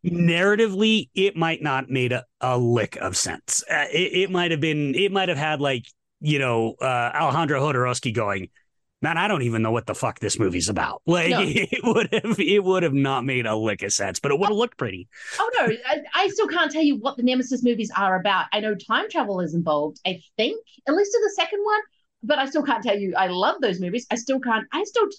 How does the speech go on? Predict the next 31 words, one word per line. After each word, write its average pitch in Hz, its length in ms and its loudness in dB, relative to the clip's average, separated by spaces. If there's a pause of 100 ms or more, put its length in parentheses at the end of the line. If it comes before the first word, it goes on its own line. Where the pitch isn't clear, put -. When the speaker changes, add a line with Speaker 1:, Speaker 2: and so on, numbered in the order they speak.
Speaker 2:
can't 262 200 -2
tell 262 160 0
you, 240 120 0 (200)
fully 254 200 2
tell 233 160 0
you 233 120 0
what 190 200 -4
Doll 214 220 0
Man 160 180 0
is 143 100 -6
about. 135 220 -6 (180)
I 196 240 2
know 190 260 2
I 175 100 0
love 170 200 -2
that 156 160 0
movie. 160 320 -4
So, 202 400 2 (300)
yeah, 190 220 0 (340)
the 262 100 0
actual 285 300 -2
sometimes 339 400 -2
narrative 226 440 2
thing 294 140 -2
of 277 180 0
Albert 277 220 -2 (100)
Pune 311 260 4 (100)
didn't 254 280 0
always 220 680 2 (500)
go 214 140 4
together 170 500 2